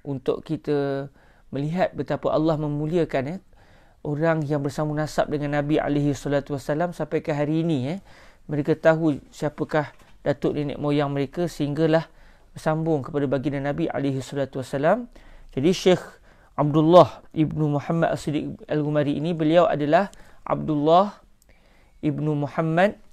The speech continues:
Ibni Muhammad As-Siddiq, Ibnu Ahmad, Ibnu Muhammad, Ibnu Qasim, Ibnu Muhammad, Ibnu Muhammad, Ibnu Abdul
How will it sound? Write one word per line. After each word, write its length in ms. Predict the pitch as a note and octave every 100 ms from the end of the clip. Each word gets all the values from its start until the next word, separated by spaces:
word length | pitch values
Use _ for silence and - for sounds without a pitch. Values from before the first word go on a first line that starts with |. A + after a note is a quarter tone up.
| - _ - - _
Ibni 320 | - D3+ D3+ D3+
Muhammad 640 | C#3+ C3 F3+ F3+ F#3 G#3+ - - - - - _ - _
As-Siddiq, 880 | E3 - F3+ C#3+ C#3+ D3 A#2+ - - - _ _ _ _ _ _ _ - _ _ - -
Ibnu 320 | D#3+ C#3+ D#3 D3+
Ahmad, 560 | E3+ - F#3+ G#3 A3+ - - - _ - - - _ _ _ - _ _ - - - - -
Ibnu 400 | D#3 D#3 D3+ D3 C#3+
Muhammad, 560 | C#3 F#3 F#3 G3+ A3+ - - - - -
Ibnu 320 | D3 D3 D3 -
Qasim, 720 | F#3 G3 F#3+ A3 A#3 B3+ A#3+ - - -
Ibnu 400 | - D#3+ D3 D#3
Muhammad, 720 | D3+ C#3+ - F3+ F3 F3+ E3 - _ _ - _ _ _
Ibnu 320 | D3+ D3 D3+ D3+ C#3+
Muhammad, 640 | - F3+ F3+ F3+ D#3 - - - - - - - -
Ibnu 320 | D3+ D3+ D#3 C#3+
Abdul 440 | F3 E3+ E3+